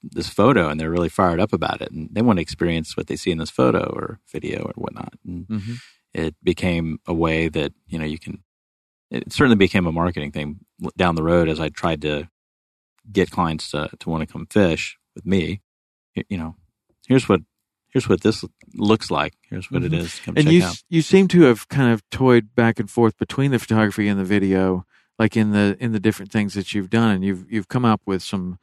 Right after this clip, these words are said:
Speaker 2: really cool stuff. I mean, that Yeti film that you did was, was awesome. And
Speaker 1: Yeah.
Speaker 2: ha-, what was, what did that look like? Like, did you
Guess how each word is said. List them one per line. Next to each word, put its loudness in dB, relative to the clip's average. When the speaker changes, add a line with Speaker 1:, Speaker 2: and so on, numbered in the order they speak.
Speaker 2:
really 0
cool 2
stuff. -2
I -8
mean, -2
that 0
Yeti 4
film -4
that -6
you -2
did 0
was, -6
was -8
awesome. -4
And -4
Speaker 1:
Yeah. -4
Speaker 2:
ha-, 0
what 2
was, 0
what 0
did 2
that 2
look 0
like? 0
Like, 0
did -2
you 4